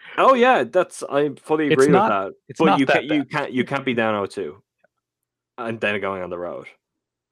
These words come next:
Speaker 1: You just can't do that. Like,
Speaker 2: Yeah.
Speaker 1: I, I fully believe they can come back. Fully believe that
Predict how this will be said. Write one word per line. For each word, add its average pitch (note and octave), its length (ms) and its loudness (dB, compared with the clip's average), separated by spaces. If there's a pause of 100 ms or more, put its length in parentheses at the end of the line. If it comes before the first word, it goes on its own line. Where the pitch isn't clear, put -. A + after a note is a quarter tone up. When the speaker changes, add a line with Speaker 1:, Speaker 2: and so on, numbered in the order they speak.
(340)
Speaker 1:
You B2 120 4
just A#2 160 2
can't G#2 200 -2
do G2 180 2
that. D#2 300 -6
Like, G2 140 -4
Speaker 2:
Yeah. G2 80 -2 (360)
Speaker 1:
I, A2+ 300 0
I A#2 40 2
fully B2 300 4
believe A2 420 4
they F#2+ 140 -4
can G#2 380 -6
come G#2+ 240 -6
back. G#2+ 300 -10 (760)
Fully A#2+ 260 -6
believe G2 300 -2
that E2 140 -10